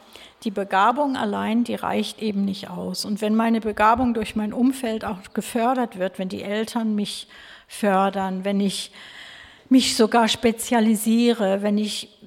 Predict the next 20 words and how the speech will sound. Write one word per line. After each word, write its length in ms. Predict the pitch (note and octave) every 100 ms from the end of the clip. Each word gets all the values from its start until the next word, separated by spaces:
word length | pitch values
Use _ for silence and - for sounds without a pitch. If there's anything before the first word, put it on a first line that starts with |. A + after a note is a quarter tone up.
| - A#3 _ _ B3+
Professionalität 1200 | - A#3 A3+ A#3 - A#3+ A3 A3+ G#3+ - A#3+ B3 B3
bekomme 540 | G#3+ - G#3 G3 G3
in, 240 | G3+ G3 F#3+
in 180 | A3
dem, 260 | G3+ G#3 G#3
was 200 | G3+ -
ich 160 | - -
gut 280 | G#3 G#3
kann, 460 | - - A#3 G#3+ B3 - - _ _ _ _ _ _ - _ _ - -
ich 180 | -
werde 220 | G#3+ G#3 -
dem 200 | G#3+ G3
Reich 460 | F#3+ A3 C4 -
Gottes 640 | G#3 F#3 - G#3 G#3+ - - _ _ _ _
in 100 | G#3
seiner 380 | F#3+ G3+ A3 B3
Größe 580 | B3 G#3 G#3+ G3+ F3+ F3 -
nie 400 | A3 A#3+ C4 C4 -
damit 360 | A3+ G#3+ G#3+ -
gerecht. 540 | G#3 F3 - - -